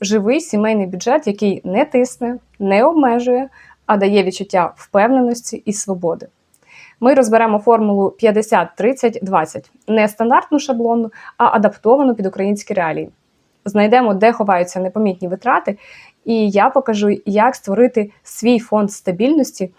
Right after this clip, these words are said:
і топ-застосунків, які зроблять контроль бюджету максимально простим. Мене звати Лариса Мошківська,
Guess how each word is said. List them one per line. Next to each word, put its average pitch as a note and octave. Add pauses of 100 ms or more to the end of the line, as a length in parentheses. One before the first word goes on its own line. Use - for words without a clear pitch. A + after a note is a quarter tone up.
(260)
і C4
топ-застосунків, A3+
які A3
зроблять A3 (240)
контроль A3
бюджету G#3 (380)
максимально G3
простим. E3 (640)
Мене B3+
звати B3
Лариса A3
Мошківська, G#3+